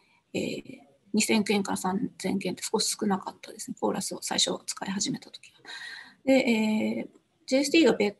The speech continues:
途研究者から受けている報告によりますと、トータルで五千件から六千件ですので、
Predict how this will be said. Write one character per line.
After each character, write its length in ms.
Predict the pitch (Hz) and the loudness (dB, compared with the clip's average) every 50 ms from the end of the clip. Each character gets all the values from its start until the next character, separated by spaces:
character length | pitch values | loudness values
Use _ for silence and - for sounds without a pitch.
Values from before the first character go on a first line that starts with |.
| _ | _
途 100 | - 262 | -6 -4
研 220 | 254 - 277 277 302 | 0 2 2 2 6
究 140 | 320 330 330 | 6 6 6
者 120 | - 247 | 6 4
か 120 | - 190 | 4 2
ら 80 | - 185 | 0 0
受 180 | 202 196 226 - | 0 0 0 -2
け 60 | - | 0
て 60 | - | -2
い 40 | - | -4
る 60 | 208 | -2
報 180 | 190 214 202 214 | -2 -4 -4 -4
告 300 | - 214 214 - 226 220 | -4 -6 -2 0 0 2
に 80 | 220 226 | 2 2
よ 100 | 226 220 | 2 0
り 100 | 226 233 | 2 4
ま 140 | 226 233 233 | 4 4 4
す 180 | - - - - | 4 0 -4 0
と、 500 | - 226 226 208 - 202 202 208 208 208 - | 2 2 4 4 2 2 0 0 -2 -2 0
ト 100 | 269 254 | 0 2
ー 20 | |
タ 120 | - 262 | 4 4
ル 60 | 254 262 | 4 4
で 60 | 226 | 2
五 120 | - 202 | 0 -2
千 300 | - - 233 233 240 240 | -2 0 2 2 2 2
件 320 | - - 226 220 226 220 - | 2 2 2 2 2 0 0
か 180 | - - 220 | -2 -2 -2
ら 100 | 214 - | -2 -2
六 180 | 208 208 - - | -4 -6 -6 -2
千 200 | - 220 214 214 | 0 0 0 0
件 200 | - 220 208 214 | 0 0 -2 0
で 80 | 214 | -2
す 140 | 220 - - | -2 -4 -6
の 100 | - - | -10 -6
で、 180 | - 196 196 | -2 -2 -2